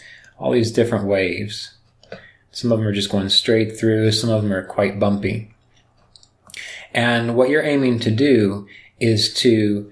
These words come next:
let go of all the distractions of these waves and concentrate your attention simply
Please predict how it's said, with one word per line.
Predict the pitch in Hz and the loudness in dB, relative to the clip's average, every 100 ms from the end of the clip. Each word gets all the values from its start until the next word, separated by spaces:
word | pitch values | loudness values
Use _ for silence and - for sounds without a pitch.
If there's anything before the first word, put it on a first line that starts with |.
| _ _ | _ _
let | 135 135 139 | 2 2 4
go | 139 131 | 6 6
of | 113 | 6
all | 104 127 131 | 4 6 6
the | 123 | 4
distractions | 110 107 - 120 120 - 110 110 | 0 2 2 2 0 -2 0 2
of | 104 | 2
these | 104 98 | 0 0
waves | 107 127 113 98 95 - - - - | 2 4 4 0 -2 -10 -20 -14 -4
and | 110 107 | -2 -2
concentrate | 131 143 139 120 - 113 110 | -2 0 0 0 2 0 2
your | 110 101 | 0 -2
attention | - 139 135 - 104 107 113 - _ _ _ _ _ _ _ _ _ - | -2 -4 -2 -2 -2 -4 -8 -14 _ _ _ _ _ _ _ _ _ -8
simply | - - 185 123 113 110 - - | -2 0 0 0 0 0 -4 -14